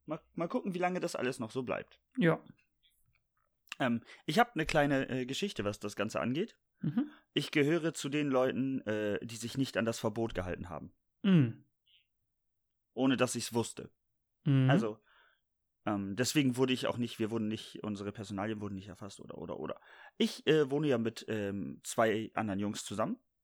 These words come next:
Speaker 2: Mhm.
Speaker 1: Und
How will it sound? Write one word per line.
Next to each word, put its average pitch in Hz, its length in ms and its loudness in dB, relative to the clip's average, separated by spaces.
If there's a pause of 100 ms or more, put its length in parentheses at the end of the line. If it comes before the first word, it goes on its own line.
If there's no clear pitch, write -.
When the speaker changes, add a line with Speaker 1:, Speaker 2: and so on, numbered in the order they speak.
(120)
Speaker 2:
Mhm. 151 440 2 (1500)
Speaker 1:
Und 104 800 -2